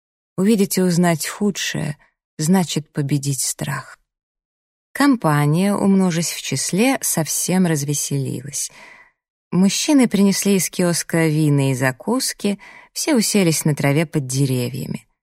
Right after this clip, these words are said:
Провозглашались тосты, смеялись, острили, шутили над мсье Эммануэлем больше добродушно, но кое-кто и зло, особенно мадам Бек. Я скоро поняла, что путешествие отложено по собственной его воле,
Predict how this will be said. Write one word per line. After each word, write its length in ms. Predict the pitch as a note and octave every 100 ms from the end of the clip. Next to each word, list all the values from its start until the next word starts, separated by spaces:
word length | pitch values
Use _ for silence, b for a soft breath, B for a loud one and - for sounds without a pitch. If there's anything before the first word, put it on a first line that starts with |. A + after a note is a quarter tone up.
| _ _
Провозглашались 840 | D#3 C#3+ C#3 D3 D#3 C#4 D4 - -
тосты, 600 | D#3+ C#3 C#3+ - - - _ _ -
смеялись, 800 | - D3+ C3+ D#3+ G#3+ F3+ E3+ -
острили, 680 | A#2+ - - C#3 F#3+ E3 b b _ _ _ _
шутили 480 | - E3 - E3+ D3+
над 200 | C#3+ -
мсье 380 | C#3+ - D3 C3+
Эммануэлем 640 | C3 C3+ C#3+ F3+ E3 D3 B B
больше 360 | - A3+ - G3
добродушно, 760 | F#3 G3+ G#3 D#3 A#2+ - - B B _ _
но 200 | G#3+ A3
кое-кто 400 | - A3 - -
и 80 | G#3+
зло, 380 | G#3 A3+ D#3+ -
особенно 720 | C#3+ - D3+ D3 D#3 D#3+ E3
мадам 440 | D#3+ D3 C3 C3
Бек. 380 | B2 - - _ _ _ _ _ _ _ _ -
Я 100 | D3
скоро 320 | - - G#3
поняла, 680 | D#3+ F3 E3+ E3+ G#3 E3+ D3 b _ -
что 140 | D3+
путешествие 680 | D#3+ D#3+ D3+ F#3+ F#3 E3 D3+
отложено 460 | E3 F#3 F3 D#3+
по 100 | D3
собственной 580 | C#3+ E3+ - - E3+ F3+
его 220 | F3+ G3
воле, 400 | G3 A3 E3 D3+